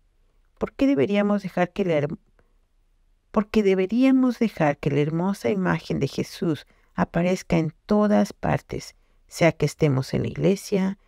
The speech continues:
en nuestros hogares o en alguna reunión social con nuestros vecinos? Exaltada Jesús, lectura para el nueve de septiembre.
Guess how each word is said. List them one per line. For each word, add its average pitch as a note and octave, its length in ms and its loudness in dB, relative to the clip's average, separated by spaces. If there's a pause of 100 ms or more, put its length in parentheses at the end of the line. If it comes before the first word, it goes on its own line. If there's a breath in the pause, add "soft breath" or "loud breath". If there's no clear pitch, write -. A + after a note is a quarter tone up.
(200)
en E3+ 140 0
nuestros D#3 380 -4
hogares F3 640 -2 (340)
o E3 180 0
en D3 160 0
alguna G3 540 2
reunión D#3 460 -2
social D#3+ 600 -4
con D#3 140 0
nuestros D#3+ 420 -2
vecinos? - 680 -6 (1200)
Exaltada C#3+ 800 0
Jesús, - 540 -4 (720)
lectura D#3 500 -2
para C#3+ 180 0
el C#3 140 -2
nueve D3 260 0
de D#3+ 100 -2
septiembre. - 600 -6